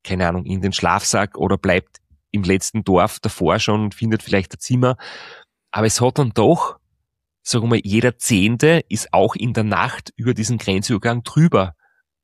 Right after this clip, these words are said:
Und ich hab nie verstanden, wie das geht, ob das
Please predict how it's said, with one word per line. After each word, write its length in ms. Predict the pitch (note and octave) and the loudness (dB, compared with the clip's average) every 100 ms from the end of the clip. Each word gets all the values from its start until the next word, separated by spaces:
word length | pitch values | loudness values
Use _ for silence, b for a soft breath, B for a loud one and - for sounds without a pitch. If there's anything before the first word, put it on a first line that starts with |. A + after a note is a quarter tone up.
| _ _ | _ _
Und 200 | G#2 A2+ | -6 0
ich 80 | A2 | 0
hab 160 | - | 2
nie 180 | C3 D#3+ | 0 2
verstanden, 580 | - C#3+ G2 A2 - A#2 | 0 0 0 -2 -4 -8
wie 80 | G#2 | -2
das 280 | F2 - | -2 -2
geht, 260 | - A2+ - - | -2 -2 -4 -8
ob 140 | F2+ | -6
das 180 | G2 - | -6 -6